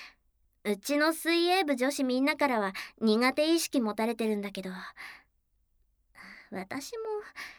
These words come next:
セクハラまがいのことされたことあるし。あ、しまった。また笑えない空気作っちゃったね。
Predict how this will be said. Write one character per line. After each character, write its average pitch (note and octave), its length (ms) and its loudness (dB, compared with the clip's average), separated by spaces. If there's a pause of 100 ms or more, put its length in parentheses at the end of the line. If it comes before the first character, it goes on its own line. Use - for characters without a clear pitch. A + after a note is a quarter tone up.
(640)
セ - 300 -8
ク - 120 -16
ハ C4 160 -6
ラ B3+ 140 -2
ま B3+ 180 -2
が B3 140 -4
い G#3+ 100 -4
の F#3 120 -10
こ - 100 -20
と E3+ 160 -18
さ - 220 -14
れ F3+ 100 -12
た F#3+ 120 -12
こ F#3+ 100 -14
と F#3 100 -14
あ F3+ 140 -12
る E3+ 80 -12
し。 - 200 -10 (2000)
あ、 - 420 -10
し - 180 -4
ま G#4+ 80 4
っ A4 80 -2
た。 - 140 -4 (800)
ま F4 180 2
た A4 180 -2
笑 G4+ 340 -2
え - 20 -4
な G#4 160 -4
い G4+ 80 -6
空 G4 220 -6
気 A3 200 -14
作 - 180 -8
っ C#4 80 -12
ち - 100 -14
ゃ - 20 -10
っ - 60 -20
た - 120 -14
ね。 A3+ 120 -6